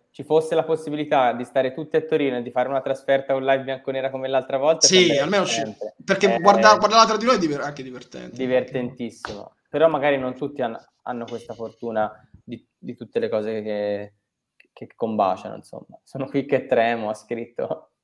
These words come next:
Speaker 1: <laughs>
Speaker 2: A un certo punto su dazon ho girato sul mondiale di freccette, lo scontro Allegri-Mazzarri credo vada bandito e non trasmesso in giro per il mondo per il bene del calcio italiano.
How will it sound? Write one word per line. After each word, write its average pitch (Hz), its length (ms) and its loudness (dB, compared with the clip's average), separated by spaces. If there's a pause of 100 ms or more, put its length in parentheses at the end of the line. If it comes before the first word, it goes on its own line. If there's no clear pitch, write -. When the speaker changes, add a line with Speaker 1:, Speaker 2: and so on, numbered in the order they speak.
Speaker 1:
<laughs> - 0 -
Speaker 2:
A - 1400 0
un 392 80 10
certo 381 400 2
punto 226 360 2
su 185 120 4
dazon 185 280 2
ho 190 60 2
girato 175 320 0
sul 160 140 -4
mondiale 180 260 -2
di 156 100 -4
freccette, 202 580 -2
lo 160 80 0
scontro 170 360 -4
Allegri-Mazzarri 170 600 -2
credo 165 240 -2
vada 151 180 0
bandito 180 480 -2
e - 40 -2
non 185 160 -6
trasmesso 180 500 -4
in 208 60 0
giro 202 280 4
per 226 220 6
il 240 120 2
mondo 220 300 4
per 196 160 -2
il 196 100 -4
bene 185 200 0
del 165 180 -4
calcio 165 300 -4
italiano. 151 420 -4